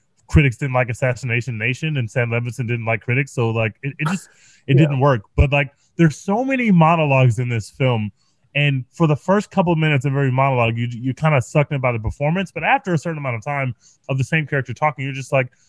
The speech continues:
Speaker 1: "Dude, this is not how arguments work. You don't get to monologue at someone during an argument. Like, you, you rarely get that chance to speak uninterrupted in that way." And if these people are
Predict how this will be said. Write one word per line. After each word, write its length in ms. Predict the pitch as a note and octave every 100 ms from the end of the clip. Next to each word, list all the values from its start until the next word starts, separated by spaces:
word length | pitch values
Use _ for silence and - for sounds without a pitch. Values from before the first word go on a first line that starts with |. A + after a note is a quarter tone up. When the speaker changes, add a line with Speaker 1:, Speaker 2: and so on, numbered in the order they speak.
| _
Speaker 1:
"Dude, 220 | C4 G3+
this 180 | F#3 F#3
is 120 | G3+
not 120 | G#3 G3
how 120 | G3+
arguments 500 | D#3+ F3 E3+ E3 C3
work. 320 | C3 D#3+ C3+
You 160 | A2+ C#3+
don't 180 | F#3+ E3
get 160 | F#3
to 100 | E3+
monologue 500 | C#3 B2+ D3 C3+ A#2+
at 160 | A2 G2+
someone 320 | B2+ A2+ G#2+
during 240 | A2 A2 A2
an 80 |
argument. 400 | A#2 A#2 G#2+ F#2 G2+
Like, 120 | F#2+
you, 140 | B2 B2 - - _
you 160 | D#3 C3+
rarely 320 | F3+ G3 E3+
get 300 | A#2+ D#3 -
that 220 | D3 B2
chance 400 | - F3 D3 -
to 160 | C#3 B2
speak 440 | - F#3+ F#3+ - C3+
uninterrupted 640 | C#3+ C#3 D#3+ F3 C#3 B2
in 120 | A#2
that 200 | A2 G#2
way." 300 | G#2+ G#2+ G#2+ - - _
And 80 | C3+
if 40 | B2
these 160 | F3
people 400 | - G3 F3+ F3 -
are 380 | C#3 C3+ B2+